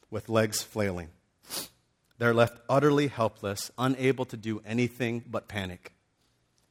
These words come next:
And it tends to happen to fat sheep. They lie down in some kind of depression or hollow, and they attempt to stretch, and then somehow they lose their center of gravity,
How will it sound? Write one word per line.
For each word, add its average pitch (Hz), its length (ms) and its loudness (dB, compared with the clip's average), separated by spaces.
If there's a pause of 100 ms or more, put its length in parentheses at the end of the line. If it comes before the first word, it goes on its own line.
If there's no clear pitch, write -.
(180)
And 117 80 -4
it - 80 -4
tends 156 300 4
to 143 80 0
happen 135 380 0
to 107 120 -8
fat 104 280 -2
sheep. - 340 -6 (1400)
They 110 140 0
lie 117 220 4
down 123 320 4
in 107 80 0
some 123 220 0
kind 123 240 0
of 117 100 2
depression 117 640 2
or 98 100 0
hollow, 113 480 2 (380)
and 107 80 -6
they 107 80 2
attempt 131 380 0
to 120 100 -2
stretch, - 460 0
and 110 100 -2
then 101 100 -4
somehow 127 580 -2
they 104 240 -2 (260)
lose 131 340 4
their 107 160 4
center 135 400 4
of 104 180 0
gravity, 135 560 2